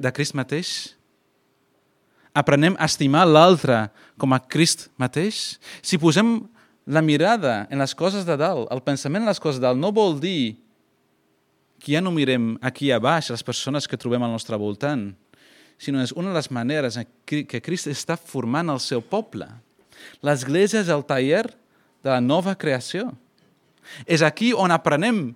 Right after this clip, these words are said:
viure segons els principis de la nova creació. I de forma concreta ho veurem en la sema-, la setmana vinent, la predicació. El títol Vestim-nos amb Crist. De forma concreta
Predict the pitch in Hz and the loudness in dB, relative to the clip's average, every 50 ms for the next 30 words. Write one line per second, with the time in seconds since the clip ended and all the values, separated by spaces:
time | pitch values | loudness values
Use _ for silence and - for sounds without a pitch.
0 | - _ _ _ _ _ _ _ _ _ - 123 123 156 202 233 233 196 151 120 | -14 _ _ _ _ _ _ _ _ _ -8 0 2 6 6 8 8 8 8 6
1 | 107 104 104 104 _ - - _ _ - - 151 131 151 151 147 151 139 117 - | 4 0 -4 -10 _ -20 -20 _ _ -4 -2 0 0 2 2 0 0 -2 -4 -2
2 | - 143 135 123 - - 220 214 - 160 131 113 - 135 127 123 135 151 151 156 | -2 -2 0 0 0 -2 -2 -2 -2 -2 -4 -2 -2 0 0 0 0 -2 -4 -6
3 | - - 143 131 123 - - 135 123 120 110 107 _ _ _ _ _ _ _ _ | -8 -8 -10 -10 -10 -10 -10 -10 -12 -12 -14 -18 _ _ _ _ _ _ _ _
4 | _ _ _ _ _ - - - - - - 151 160 - 190 180 180 170 175 165 | _ _ _ _ _ -20 -20 -20 -20 -8 -2 -2 0 2 4 2 4 4 2 0
5 | 139 170 196 202 220 202 180 156 160 160 156 165 190 208 208 196 180 160 147 139 | 2 2 2 4 4 4 4 4 4 4 4 4 2 0 -4 -4 -4 -4 -4 -4
6 | - 151 143 135 131 135 - - 139 135 131 127 123 123 123 123 120 113 113 117 | -6 -8 -8 -8 -8 -8 -8 -8 -8 -6 -6 -6 -6 -6 -6 -6 -6 -6 -6 -8
7 | 113 - - 110 107 104 - 110 - - 117 104 101 104 101 _ _ _ _ _ | -8 -8 -10 -10 -10 -12 -12 -14 -14 -14 -14 -14 -14 -16 -20 _ _ _ _ _
8 | _ _ _ _ _ _ _ _ _ _ _ _ _ _ _ _ _ - 120 120 | _ _ _ _ _ _ _ _ _ _ _ _ _ _ _ _ _ -10 -8 -8
9 | 120 143 135 143 143 131 127 117 - - 151 147 151 147 135 - 120 113 - - | -6 -6 -6 -6 -4 -4 -4 -6 -6 -6 -8 -6 -6 -6 -6 -6 -8 -10 -8 -8
10 | 156 - - - - - _ - _ _ _ _ _ _ _ _ _ _ _ _ | -10 -10 -10 -14 -20 -20 _ -20 _ _ _ _ _ _ _ _ _ _ _ _
11 | _ _ _ _ _ _ 135 139 165 170 165 165 - 190 170 160 - 202 220 233 | _ _ _ _ _ _ -8 -4 0 0 0 2 2 0 -2 0 2 2 2 2
12 | - 190 151 143 | 2 0 0 0